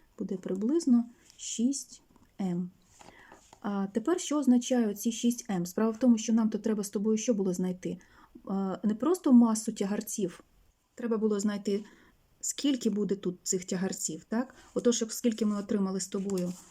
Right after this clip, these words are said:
шість М, значить, кількість тягарців дорівнює шести.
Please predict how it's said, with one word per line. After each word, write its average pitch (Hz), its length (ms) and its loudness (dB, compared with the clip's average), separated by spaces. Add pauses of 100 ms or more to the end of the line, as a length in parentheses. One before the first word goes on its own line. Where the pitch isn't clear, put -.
(240)
шість - 500 -4
М, 339 280 4 (460)
значить, 208 280 -4
кількість 220 440 2
тягарців 208 480 -4 (100)
дорівнює 240 600 2 (140)
шести. 240 500 -6